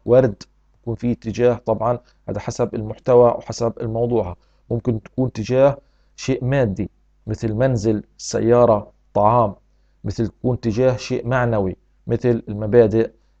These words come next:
آه، السامية، الأخلاق، آه، النبيلة، آه، وهكذا. ممكن طبعًا تكون عاطفة جامعة بتضم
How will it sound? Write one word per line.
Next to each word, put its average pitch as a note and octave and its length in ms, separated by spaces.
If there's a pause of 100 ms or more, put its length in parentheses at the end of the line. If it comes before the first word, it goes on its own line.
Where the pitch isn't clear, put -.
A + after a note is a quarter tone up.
آه، G#2+ 180
السامية، G#2+ 720 (300)
الأخلاق، - 800 (720)
آه، G2+ 500
النبيلة، A2 640 (640)
آه، G2 720
وهكذا. A2+ 540
ممكن A#2+ 380
طبعًا A#2 340
تكون B2+ 480
عاطفة B2+ 580
جامعة A2 640
بتضم C#3+ 500